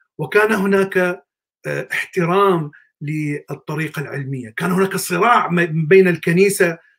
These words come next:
آه، والكتلة الدينية و-، وكتلة العلم، لكن الحكام كانوا يفضلون طبعًا العلم لأنه يعطيهم أسلحة جديدة، يعطيهم، آه، طبعًا مرافق صحية مدنية أفضل،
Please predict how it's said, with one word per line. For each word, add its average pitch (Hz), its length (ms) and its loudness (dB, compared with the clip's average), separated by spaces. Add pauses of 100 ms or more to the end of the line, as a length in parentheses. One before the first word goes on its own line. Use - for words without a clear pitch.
(240)
آه، 151 200 -4
والكتلة 190 440 2
الدينية 175 420 2
و-، 165 340 2
وكتلة 151 400 -4
العلم، 151 400 -4 (360)
لكن 180 360 0 (120)
الحكام 208 760 -4
كانوا 202 300 0
يفضلون 175 520 0
طبعًا 165 320 -2
العلم 214 280 0
لأنه 151 360 -4 (300)
يعطيهم 165 440 -6
أسلحة 170 360 -8
جديدة، 175 480 0 (280)
يعطيهم، 180 600 -2 (320)
آه، 147 500 -6
طبعًا 160 320 -4
مرافق 160 640 -4
صحية 220 480 2
مدنية 175 600 0
أفضل، 185 300 -6